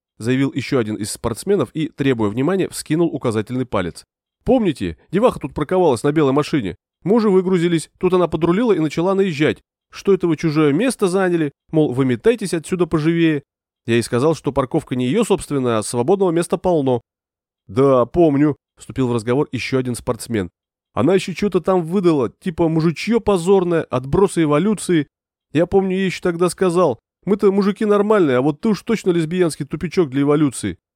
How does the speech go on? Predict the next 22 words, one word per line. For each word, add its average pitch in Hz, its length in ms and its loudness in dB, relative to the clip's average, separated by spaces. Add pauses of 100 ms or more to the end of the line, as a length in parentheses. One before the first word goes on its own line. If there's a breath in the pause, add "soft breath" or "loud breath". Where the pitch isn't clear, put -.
(300)
"Мы, 180 180 0
наверное, 202 440 2
уже 196 180 4
ушли, 196 520 -2
ты 165 80 0
один 190 220 0
с - 80 -10
ней 156 80 -2
пикировался", 117 800 -4
с - 100 -16
усмешкой 147 400 -4
сказал 120 380 -4
старший 123 480 -6
этой 117 240 -6
группы. 107 400 -6 (320)
"Ну 160 160 4
да, 139 320 4
сцепились 180 500 -2
мы 180 80 -2
с 151 80 -10
ней 180 120 2
крепко", 127 480 0